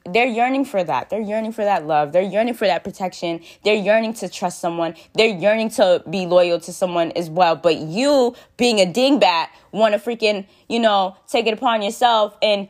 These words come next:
hurt them and make them feel like they just don't matter. You know what I'm saying? And that's not fair. You know, that is not fair. Not, no one deserves that. No one deserves that hurt. No one deserves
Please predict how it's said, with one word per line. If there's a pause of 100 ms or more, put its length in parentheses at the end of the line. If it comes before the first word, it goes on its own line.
(120)
hurt
them
and
make
them
feel
like (240)
they
just
don't (160)
matter. (200)
You
know
what
I'm
saying?
And
that's
not
fair. (720)
You
know, (420)
that
is
not
fair. (280)
Not, (100)
no
one
deserves
that.
No
one
deserves
that
hurt. (260)
No
one
deserves